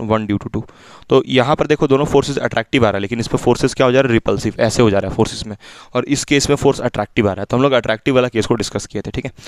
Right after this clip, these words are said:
तो यहाँ तक समझ में आया होगा। अब हम लोग next आगे चलते हैं, ये तो clear हो गया यहाँ तक, ये वाला,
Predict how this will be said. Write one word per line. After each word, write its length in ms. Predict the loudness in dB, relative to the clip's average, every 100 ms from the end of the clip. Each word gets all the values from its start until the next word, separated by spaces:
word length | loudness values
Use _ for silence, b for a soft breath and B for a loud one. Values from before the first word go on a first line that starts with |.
| B B B 0
तो 80 | 2
यहाँ 160 | 4
तक 100 | 2
समझ 200 | 2 2
में 80 | 4
आया 100 | 4
होगा। 200 | 4 2
अब 200 | 0 0
हम 120 | 2
लोग 140 | 0 2
next 260 | 0 0 -2
आगे 200 | 0 2
चलते 280 | 2 2
हैं, 120 | 0 2
ये 160 | 2
तो 100 | 2
clear 280 | 2 4 4
हो 80 | 4
गया 140 | 4
यहाँ 140 | 0 -2
तक, 160 | -2
ये 100 | 2
वाला, 160 | 4